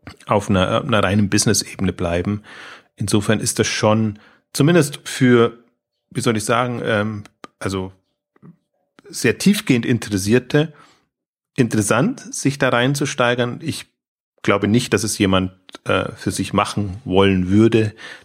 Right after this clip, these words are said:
Dafür ist es halt so ein, so ein abseitiges Modell. Und die, die Herausforderung, das Spannende wird ja jetzt eigentlich sein, ob, ob die das schaffen, das, ähm, Richtung Online zu trimmen und, ähm, einfach, ähm,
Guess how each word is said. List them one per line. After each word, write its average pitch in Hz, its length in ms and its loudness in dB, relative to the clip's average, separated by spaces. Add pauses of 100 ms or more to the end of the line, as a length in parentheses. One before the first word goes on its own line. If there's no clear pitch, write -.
Dafür 95 300 0
ist 98 120 0
es 92 120 -2
halt 92 160 2
so 92 220 0
ein, 92 280 -2
so - 140 -2
ein 107 80 0
abseitiges 98 640 -2
Modell. 95 440 2
Und 98 260 -4 (400)
die, - 180 -2
die - 160 -2
Herausforderung, 113 600 2
das 95 100 0
Spannende 104 340 2
wird 104 140 4
ja 98 60 4
jetzt 98 220 2
eigentlich 95 200 0
sein, 92 240 -4
ob, 123 100 -12 (140)
ob - 160 -18
die 101 100 2
das 95 140 2
schaffen, - 400 -2
das, - 300 0
ähm, 92 600 -2 (300)
Richtung 101 320 -2
Online 101 520 2 (640)
zu - 140 2
trimmen 101 500 2
und, 95 480 -4
ähm, 92 400 2 (520)
einfach, - 680 -4
ähm, 95 460 0